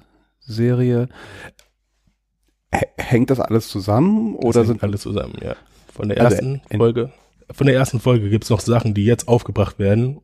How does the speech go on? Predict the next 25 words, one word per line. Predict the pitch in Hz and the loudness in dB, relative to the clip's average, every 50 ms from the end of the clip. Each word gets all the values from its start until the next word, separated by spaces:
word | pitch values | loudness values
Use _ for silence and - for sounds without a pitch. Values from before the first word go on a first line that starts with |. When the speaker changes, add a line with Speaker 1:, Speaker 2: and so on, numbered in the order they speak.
| _ | _
Speaker 2:
wo, | - 117 107 101 107 104 104 104 | -10 -6 -4 -2 -2 -2 0 0
wo | 110 104 | 0 0
wir | 107 104 | 0 0
auf | 101 | 0
einmal | 98 101 101 101 | 0 2 2 0
so | 98 101 | 0 0
sind, | 98 98 98 95 - | -2 -4 -4 -4 -4
so, | 95 - - | -6 -6 -4
„Ach | - 117 - | -4 -4 -4
so, | - - 156 185 147 104 92 | -2 -2 0 0 2 0 0
hä?“ | - 107 113 139 156 - _ _ _ - - - - - - - - - _ | 0 0 0 0 0 -2 _ _ _ -20 -20 -20 -20 -20 -20 -20 -20 -20 _
Das | _ - - | _ -4 -2
macht | 110 110 - | -2 -2 0
mehr | - 113 120 131 135 | 0 2 4 4 4
Sinn | 123 135 139 131 107 | 4 2 0 0 -2
jetzt | - - - | -4 -4 -6
auf | 104 98 | -4 -4
einmal. | 92 90 - - 98 - _ _ | -4 -4 -4 -8 -10 -10 _ _
Speaker 1:
Und | _ 120 117 - - | _ 0 0 2 0
entwickeln | 104 101 - - 107 - 131 131 139 | -2 -2 0 -4 -4 0 2 2 2
sich | 127 135 139 139 | 2 2 0 0
dann | - 143 135 135 | -2 -2 -2 0
diese | 127 131 123 131 127 | -2 -2 -2 -2 -4
Charaktere | - - 127 - - 127 120 - - - 131 127 127 120 127 123 113 | -2 -6 -4 -2 -2 -4 -4 -4 -4 -2 -2 -2 0 0 -2 -2 0
auch? | 104 110 117 123 147 165 - - | 2 2 0 0 -2 -4 -8 -14